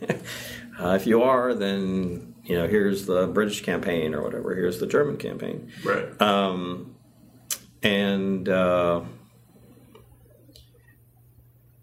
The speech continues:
Speaker 1: and then we got into the world of metrics and, uh,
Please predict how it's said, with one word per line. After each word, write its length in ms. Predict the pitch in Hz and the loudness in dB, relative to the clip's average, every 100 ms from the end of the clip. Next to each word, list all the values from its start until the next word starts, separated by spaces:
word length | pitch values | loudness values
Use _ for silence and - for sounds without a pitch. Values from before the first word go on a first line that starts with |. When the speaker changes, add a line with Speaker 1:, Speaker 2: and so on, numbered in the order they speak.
| _ _ _ _ _ _ - | _ _ _ _ _ _ 2
Speaker 1:
and 80 | 110 | 4
then 60 | |
we 80 | 117 | 6
got 140 | 120 117 | 6 4
into 180 | 104 | 0
the 80 | 107 | 0
world 200 | 98 101 | 4 4
of 80 | 95 | 4
metrics 880 | 95 92 92 98 - - - - - - | 2 0 2 0 -2 -6 -8 -8 -10 -4
and, 800 | 87 82 85 85 85 78 80 - - - - - - - | 0 2 2 0 -2 -4 -6 -12 -18 -20 -20 -20 -20 -6
uh, 1160 | 87 82 80 80 80 80 82 85 - 87 - | -4 -2 -4 -6 -8 -8 -8 -8 -8 -8 -8